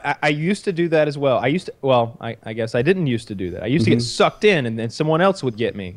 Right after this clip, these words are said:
Speaker 1: or, or I would be too afraid to be like, "No, I came here for April. Like, she's the one who cuts my hair." But now I'm just like, I'm,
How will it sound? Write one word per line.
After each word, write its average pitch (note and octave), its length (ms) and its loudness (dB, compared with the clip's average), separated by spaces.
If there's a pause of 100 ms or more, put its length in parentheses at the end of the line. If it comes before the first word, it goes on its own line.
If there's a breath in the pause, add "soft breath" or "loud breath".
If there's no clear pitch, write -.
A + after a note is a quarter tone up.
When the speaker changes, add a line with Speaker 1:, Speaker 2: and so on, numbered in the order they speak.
Speaker 1:
or, B2 180 4
or B2+ 220 6
I B2+ 60 6
would B2 200 0
be C#3+ 120 0
too D3 160 0
afraid C3+ 320 2
to C3 80 -2
be C3 80 0
like, B2 180 0
"No, F#3 320 2
I D#3 80 4
came D3+ 340 -6
here C3 260 2
for A#2 360 -2
April. A#2+ 440 -4 (100)
Like, G#2 180 -4
she's B2 220 -6
the B2 80 -6
one A2+ 160 -2
who G#2 60 -4
cuts G#2 260 -4
my G#2 80 -6
hair." G#2 100 -2
But A2+ 140 -4
now C#3+ 240 2
I'm A#2+ 140 0
just A#2 180 -8
like, A2 160 -2
I'm, D#3 200 0